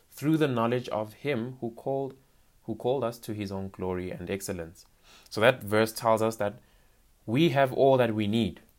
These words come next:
right? You and I have all that we need. Oftentimes we feel like we don't, we feel discouraged,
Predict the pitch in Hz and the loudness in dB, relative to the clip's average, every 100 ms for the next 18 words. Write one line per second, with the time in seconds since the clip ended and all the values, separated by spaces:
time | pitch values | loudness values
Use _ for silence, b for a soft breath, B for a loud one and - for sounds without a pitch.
0 | _ _ _ _ - - 90 104 131 123 | _ _ _ _ -18 -16 -8 -2 0 0
1 | 117 98 104 101 98 95 95 87 113 127 | 0 -2 -2 -4 -6 -6 -8 -2 -2 0
2 | 117 120 110 101 90 104 104 98 95 - | -4 -4 -4 -6 -8 -6 -4 -4 -6 0
3 | 101 113 104 - b b b b b 98 | 0 0 -4 -14 b b b b b -10
4 | 92 117 117 113 95 - - 120 131 127 | -4 -2 0 0 -2 -2 2 4 6 4
5 | 127 - | 2 -8